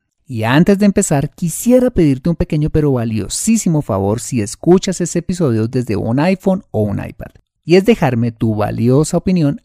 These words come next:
acerca del programa. Esto lo puedes hacer al entrar a Consejo Financiero a través de la aplicación podcast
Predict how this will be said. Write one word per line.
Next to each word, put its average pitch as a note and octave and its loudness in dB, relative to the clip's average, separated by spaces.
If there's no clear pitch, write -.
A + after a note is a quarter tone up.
acerca D#3+ -2
del D3 -4
programa. - -6
Esto B2+ 0
lo D3+ 6
puedes B2 2
hacer D#3+ 0
al B2 -4
entrar G#2 -4
a C#3 -6
Consejo D3+ 2
Financiero F#3 0
a B2+ -4
través G2+ -4
de A2 -4
la B2+ -2
aplicación G#2+ -6
podcast - 2